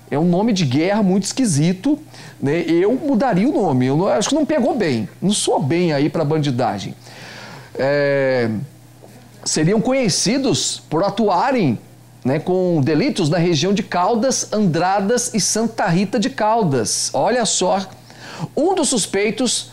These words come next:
possuía mandado de prisão em aberto. Além disso, três dos suspeitos deixaram a unidade prisional recentemente. E aí a gente bate na tecla. Por que que eles deixaram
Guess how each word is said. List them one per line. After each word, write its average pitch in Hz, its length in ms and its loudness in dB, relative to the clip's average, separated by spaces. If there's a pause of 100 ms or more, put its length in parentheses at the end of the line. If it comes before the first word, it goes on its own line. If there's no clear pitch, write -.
possuía 202 380 0
mandado 185 400 2
de 170 80 2
prisão 170 480 0
em 185 60 0
aberto. 147 600 -2 (380)
Além 165 260 0
disso, 190 540 0 (160)
três 220 380 0
dos 156 260 2
suspeitos 180 680 -2
deixaram 185 460 0
a 180 40 0
unidade 151 380 2
prisional 151 500 2
recentemente. 180 1040 0 (280)
E - 120 0
aí 190 260 2
a 202 40 2
gente 180 240 2
bate 175 300 0
na 175 100 2
tecla. 131 500 0
Por 240 220 0
que 277 240 0
que 277 100 -6
eles 214 140 2
deixaram 208 760 2